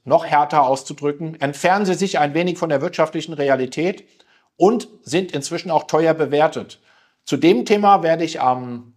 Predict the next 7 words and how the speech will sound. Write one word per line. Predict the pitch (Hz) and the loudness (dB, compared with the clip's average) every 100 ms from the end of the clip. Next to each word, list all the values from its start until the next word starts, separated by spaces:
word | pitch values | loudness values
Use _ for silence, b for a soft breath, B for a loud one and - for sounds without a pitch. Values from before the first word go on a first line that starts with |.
| _ | _
Freitag | - 143 202 214 208 | 0 2 4 2 0
im | 127 127 | -4 -2
Wochenschluss | 170 190 - 175 | 0 -2 -6 -6
mal | 175 147 | -6 -6
etwas | 143 143 - | -6 -6 -6
detaillierter | 131 123 113 175 180 127 | -8 -6 -2 0 2 0
eingehen, | 117 127 135 151 | -2 -8 -8 -8